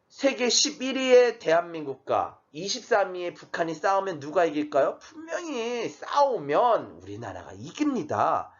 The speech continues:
한미 동맹 안에서라는 가운데 또 뿐만 아니라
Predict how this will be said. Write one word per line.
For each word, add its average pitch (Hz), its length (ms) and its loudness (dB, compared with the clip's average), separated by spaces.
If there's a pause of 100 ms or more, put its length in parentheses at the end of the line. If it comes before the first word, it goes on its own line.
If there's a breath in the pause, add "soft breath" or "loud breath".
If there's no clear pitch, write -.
(120 loud breath)
한미 226 420 -6
동맹 156 400 -4
안에서라는 151 960 0
가운데 127 680 0 (220 loud breath)
또 - 140 -8
뿐만 185 400 0
아니라 127 520 0